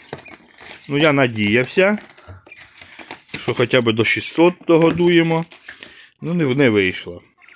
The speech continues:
Добре, будемо бачити. Ну, все одно, це,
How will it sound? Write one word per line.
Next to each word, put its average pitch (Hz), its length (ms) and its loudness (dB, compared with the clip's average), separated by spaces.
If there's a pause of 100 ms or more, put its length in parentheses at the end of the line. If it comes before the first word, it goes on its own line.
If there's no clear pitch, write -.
(340)
Добре, 127 460 0
будемо 156 360 0
бачити. 139 520 0
Ну, 233 160 0
все 247 180 0
одно, 240 540 4 (100)
це, 113 200 -2